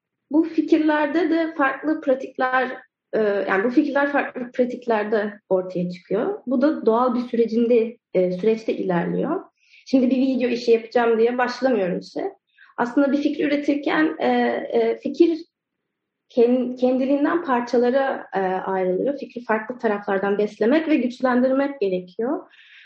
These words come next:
Bunun sonunda da işler farklı medyumlarda ve, ya da pratiklerde ortaya çıkıyor. Bunların tamamı üretim esnasında şekilleniyor.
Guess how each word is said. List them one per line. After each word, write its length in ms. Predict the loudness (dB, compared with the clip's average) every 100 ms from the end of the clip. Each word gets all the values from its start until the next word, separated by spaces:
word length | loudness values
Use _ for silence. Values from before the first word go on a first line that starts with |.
| _
Bunun 180 | 4 4
sonunda 360 | 4 0 0
da 80 | 2
işler 360 | 0 0 -2 0
farklı 340 | -2 0 2
medyumlarda 840 | 4 4 0 0 -2 0 -2 -2 -2
ve, 200 | -4 -2
ya 120 | -2 -2
da 220 | -2 -4 -4
pratiklerde 520 | -4 -2 0 2 2
ortaya 340 | 0 -2 -6
çıkıyor. 440 | -8 -10 -6 -2 0
Bunların 180 | 0
tamamı 580 | 0 0 2 2 0 -2 -2
üretim 300 | -4 0 0
esnasında 880 | 0 -2 -2 -2 -4 -2 0 -2 -8 _ _ _ _ _
şekilleniyor. 640 | -6 -4 -2 0 2 2 0